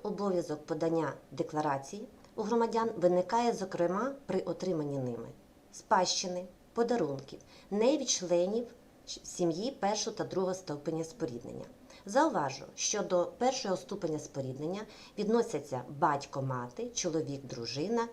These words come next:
діти і усиновлені діти. До другого ступеня споріднення відносяться рідні брати, сестри, баба, дід з боку матері і батька. Також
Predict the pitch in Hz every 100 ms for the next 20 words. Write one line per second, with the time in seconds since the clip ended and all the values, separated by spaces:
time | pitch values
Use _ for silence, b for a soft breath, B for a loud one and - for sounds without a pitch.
0 | - 131 147 151 220 - 180 180 196 170
1 | 123 117 117 - - - B B B -
2 | 294 262 254 220 220 226 202 190 185 180
3 | 165 160 156 151 151 B B - 180 170
4 | 156 - - 156 185 165 156 135 151 -
5 | 190 240 302 - - 156 160 - 208 208
6 | 135 156 127 123 117 180 254 - 143 135
7 | 143 135 123 131 147 170 175 180 127 113
8 | - - - - B B B B B B
9 | - 240 233 208 -